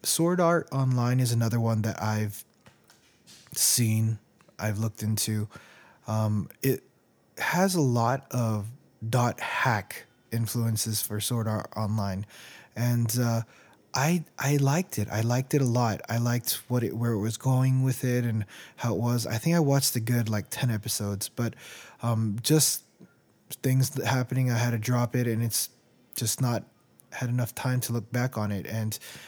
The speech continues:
Knights of Sidonia just took all that attention <laughs> while I was on, um, when I was traveling, because, uh,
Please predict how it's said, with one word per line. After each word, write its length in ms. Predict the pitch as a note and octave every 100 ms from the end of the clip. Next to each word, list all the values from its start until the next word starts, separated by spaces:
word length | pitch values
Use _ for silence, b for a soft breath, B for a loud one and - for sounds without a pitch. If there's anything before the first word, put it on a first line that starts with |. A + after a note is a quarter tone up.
| B -
Knights 260 | A#2+ -
of 120 | B2+
Sidonia 720 | A#2 A#2+ - B2+ B2 B2 A#2 G#2
just 260 | A2 - - _ _ _ _ _
took 200 | - C#3
all 120 | C3 A#2+
that 120 | A2
attention 440 | G#2+ B2+ A2+ A#2
<laughs> 0 |
while 240 | A2 B2 F#2+
I 160 | A2
was 120 | A2+
on, 240 | A2 G#2+ G#2 B B B B
um, 300 | - G#2 G2+
when 100 | G#2
I 80 | G#2+
was 100 | G#2+
traveling, 520 | - B2+ A#2 A2 G#2
because, 400 | G2+ G2+ G#2+ G2+
uh, 240 | G#2 G2